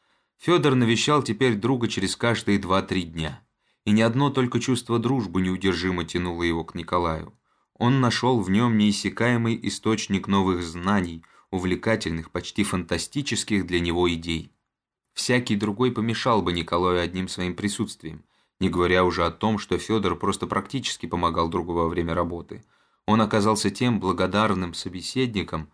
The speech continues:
с которым Николай мог делиться мыслями. Когда Фёдор приходил, Тунгусов преображался. Обычно сдержанный и молчаливый, даже скрытный, он легко подхватывал всякий вопрос Фёдора,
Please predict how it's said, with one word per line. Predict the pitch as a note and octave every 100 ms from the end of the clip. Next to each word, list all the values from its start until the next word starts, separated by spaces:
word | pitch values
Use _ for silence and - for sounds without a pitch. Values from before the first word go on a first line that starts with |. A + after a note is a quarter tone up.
| _ _
с | -
которым | - G#2 A2+ G#2
Николай | G2+ G2+ A2 A#2
мог | G2+ G2+
делиться | F2+ F2+ G2 - F#2
мыслями. | F#2+ - - E2 - _ _ _ _ -
Когда | G2+ A#2
Фёдор | C3+ D3 C3+ A#2+
приходил, | A#2 A#2 A#2 D#3
Тунгусов | C3+ G2+ F#2+ C3 A#2 -
преображался. | A2 G2+ G#2 G2+ F#2 D#2+ - - - _ _ _
Обычно | - B2 B2 A#2
сдержанный | G#2 F2 A2 G#2 F#2 F2 F2
и |
молчаливый, | F2 E2+ - G2 C3+ G2 D#2+ _ _ -
даже | G2 F#2
скрытный, | - - A#2 A#2 - E2 D2+ - _ _
он | - C#3
легко | C#3 C3 - D3+
подхватывал | B2+ A#2+ A2 A#2 A2 G#2
всякий | G2+ - A#2 G2
вопрос | F#2+ G2+ G#2 -
Фёдора, | - G2+ E2 E2 -